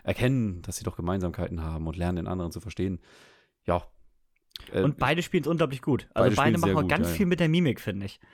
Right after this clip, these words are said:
Speaker 2: Also grad Jamie Lee Curtis bringt da richtig viel rüber, aber auch Lindsay Lohan spielt diese verzogene Tochter, äh, die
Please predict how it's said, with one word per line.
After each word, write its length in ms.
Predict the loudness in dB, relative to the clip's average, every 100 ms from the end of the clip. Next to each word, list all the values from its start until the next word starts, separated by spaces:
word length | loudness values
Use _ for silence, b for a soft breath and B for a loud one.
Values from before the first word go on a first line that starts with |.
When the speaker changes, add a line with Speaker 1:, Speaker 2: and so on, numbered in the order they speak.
| B B -2
Speaker 2:
Also 160 | -2
grad 280 | 0 -2 2
Jamie 220 | 2 2
Lee 120 | 0
Curtis 460 | 0 0 0 -2 -6
bringt 240 | -4 0
da 60 | 0
richtig 340 | 0 -2 -4 -2
viel 120 | 2
rüber, 360 | 2 2 0 B B B -4
aber 180 | 2 2
auch 100 | 2
Lindsay 340 | 0 2 2
Lohan 280 | 4 4 2
spielt 300 | 0 -2 0
diese 340 | -2 0 0
verzogene 560 | -2 -4 -2 0 0 -2
Tochter, 920 | -6 -6 -2 -2 -2 -2 0 2 0
äh, 60 | -2
die 420 | -4 -2 -2